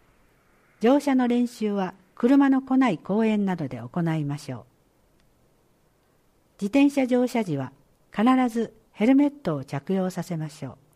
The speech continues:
駐輪する場所や駐輪時の鍵かけを指導しましょう。水の事故、火災などから守るための注意点。指導ポイントは、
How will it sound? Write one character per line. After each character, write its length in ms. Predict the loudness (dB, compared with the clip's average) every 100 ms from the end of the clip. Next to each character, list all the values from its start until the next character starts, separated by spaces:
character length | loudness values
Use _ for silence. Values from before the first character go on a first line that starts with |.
| _ _ _ _ _ _ _ _ _ _ _ _ _ _ _ _ _ _ 0
駐 220 | 2 4
輪 200 | 4 4
す 120 | 2
る 140 | 0
場 100 | 0
所 200 | -2 0
や 180 | -2 -2 -8 _ _ -2
駐 200 | 2 4
輪 240 | 6 4
時 140 | 2 -2
の 180 | -4 -8
鍵 280 | -4 -2 -2
か 140 | -2 -4
け 180 | -4
を 100 | -4 -8 -12
指 160 | -4 -2
導 160 | -2
し 120 | -4 -6
ま 100 | -6
し 160 | -8
ょ 60 | -12
う。 60 | -14 _ _ _ _ _ _ _ _ _ _ _ _ _ _ _ _ _ _ _ _ _ _ _ _ _ _ _ _
水 220 | 2 4
の 160 | 6 4
事 120 | 2
故、 200 | -4 -6 -8 _
火 140 | -6 0
災 240 | 2 4
な 100 | 4
ど 100 | 2
か 120 | -2
ら 100 | -4
守 320 | -2 2 2 2
る 60 |
た 120 | 0
め 120 | 0 -2
の 120 | -4
注 280 | -4 -2 -2
意 100 | -4
点。 240 | -10 -12 _ _ _ _ _ _ _ _ _ _ _ _ -10 0
指 140 | 4
導 120 | 4
ポ 160 | 4 2
イ 80 | 2
ン 40 |
ト 180 | -2 -8
は、 140 | -10